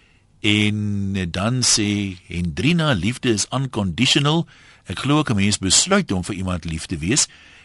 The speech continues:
en jy is lief vir die persoon omdat julle respek en dieselfde waardes in die lewe het en enige vrou wil graag weet haar man sal in 'n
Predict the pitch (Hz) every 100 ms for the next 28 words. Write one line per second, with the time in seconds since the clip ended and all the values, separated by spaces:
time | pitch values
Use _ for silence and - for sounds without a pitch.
0 | - 95 87 92 139 143 117 113 - 127
1 | 110 87 82 78 80 - - 127 - 78
2 | - 107 90 78 90 120 113 104 107 82
3 | 85 87 87 90 - - - - 107 165
4 | 175 151 160 113 101 87 104 101 73 85
5 | 101 82 78 82 98 - 85 82 80